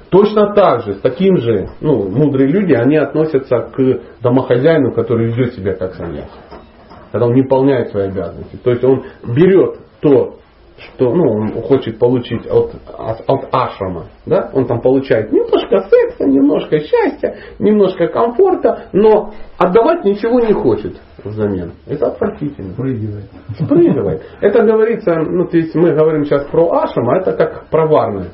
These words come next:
Speaker 1: например. А, а, современный человек, современный человек, он глубоко извращенный человек. Мы все извращенцы. Мы хотим как-то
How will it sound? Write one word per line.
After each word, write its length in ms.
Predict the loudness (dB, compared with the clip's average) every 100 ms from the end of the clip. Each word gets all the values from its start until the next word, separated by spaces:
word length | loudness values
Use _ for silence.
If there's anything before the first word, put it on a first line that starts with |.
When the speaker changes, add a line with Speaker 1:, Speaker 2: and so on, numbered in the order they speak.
| -12
Speaker 1:
например. 460 | -12 -8 -8 -8 -10 -18 -20 -20 -20 -20 -20 -20 -20 _ -6
А, 40 |
а, 580 | -4 -2 0 -2 -2 -8 -14 -20 -20 _ -20 0
современный 460 | 2 4 4 2
человек, 480 | 0 2 2 0 -2 -10 -12 -4
современный 460 | -2 2 2 2
человек, 300 | 0 -2 0
он 280 | 0 0 0
глубоко 400 | 0 0 2 2
извращенный 640 | 2 2 0 0 -2 -4
человек. 400 | -8 -12 -12 -14 -20 _ -12
Мы 200 | -2 -2
все 300 | -2 0 0
извращенцы. 680 | 2 0 -2 -2 -8 -8 -6
Мы 180 | -2 0
хотим 420 | -2 -2 0 0
как-то 500 | 0 0 0 -2 -4